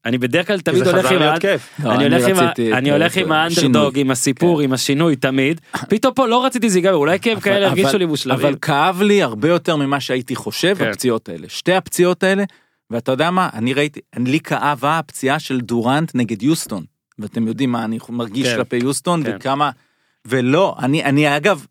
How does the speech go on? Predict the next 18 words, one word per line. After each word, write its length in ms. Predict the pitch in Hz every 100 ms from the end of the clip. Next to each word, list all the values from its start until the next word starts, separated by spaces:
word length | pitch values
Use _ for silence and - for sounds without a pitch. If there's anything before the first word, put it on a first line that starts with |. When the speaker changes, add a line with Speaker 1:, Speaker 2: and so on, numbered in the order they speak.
| _ _ _ _ _ _ _
Speaker 3:
חושב 460 | - 147 - 185
שיכול 480 | 185 170 127 - 185
להיות 220 | 180 185
שיוסטון 300 | - 175 180
היו 100 | 151
עוברים 300 | 151 127 151
אותם 260 | 180 190 165
אם 140 | 135
דורנט 260 | 123 135 139
לא 100 | 139
נפצע 240 | 127 - 147
בכלל. 260 | 139 92 85 _ _
כי 100 | -
זה 180 | 110 156
היה 340 | 185 185 185 160
המומנטום 540 | 147 147 170 156 160
שם 200 | - 120
במשחק. 540 | 113 117 - 143 -